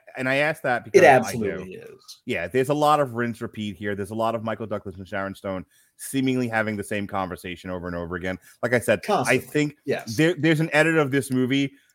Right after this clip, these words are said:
Speaker 1: that just sticks to the mystery and not some of the boring scenes between Michael Douglas and Sharon
Speaker 2: Mm-hmm.
Speaker 1: Stone, which they work because those two have a lot of sexual chemistry and there's a lot of sex
Speaker 2: Mm-hmm.
Speaker 1: happening and sex is fun to watch.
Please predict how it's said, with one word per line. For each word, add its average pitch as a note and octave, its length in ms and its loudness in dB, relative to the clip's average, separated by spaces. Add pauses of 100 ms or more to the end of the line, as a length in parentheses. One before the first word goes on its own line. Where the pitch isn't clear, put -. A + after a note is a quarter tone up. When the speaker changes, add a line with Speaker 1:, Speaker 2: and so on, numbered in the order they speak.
(120)
Speaker 1:
that A#2 300 2
just B2 220 0
sticks - 280 -4
to C3 80 0
the A2 80 0
mystery B2 640 0 (280)
and A2+ 160 0
not F#2+ 220 -2 (280)
some A#2+ 180 -2
of A2 60 -2
the G2+ 60 -2
boring G2+ 440 0
scenes G2 340 -8
between G2 320 -8
Michael F#2 240 -4
Douglas F#2 360 -6
and F#2+ 100 -10
Sharon F#2 300 -2
Speaker 2:
Mm-hmm. G2+ 100 -10
Speaker 1:
Stone, G2 320 -4 (380)
which C3+ 200 4 (960)
they D#3+ 180 4
work C#3+ 360 6
because C#3 400 4
those B2 300 2
two B2+ 500 0 (180)
have A#2 100 -2
a B2 40 0
lot A#2 140 4
of A2 60 -4
sexual B2+ 340 -4
chemistry D3 580 -4 (220)
and A2+ 120 0
there's G#2+ 140 0
a G#2+ 40 0
lot G#2 140 2
of G2+ 80 -4
sex G#2 220 -2
Speaker 2:
Mm-hmm. F2+ 120 -8
Speaker 1:
happening A#2 400 0
and A2+ 120 -4
sex - 240 -8
is G#2 100 -12
fun G2+ 180 -4
to F#2+ 60 -6
watch. F#2 400 -4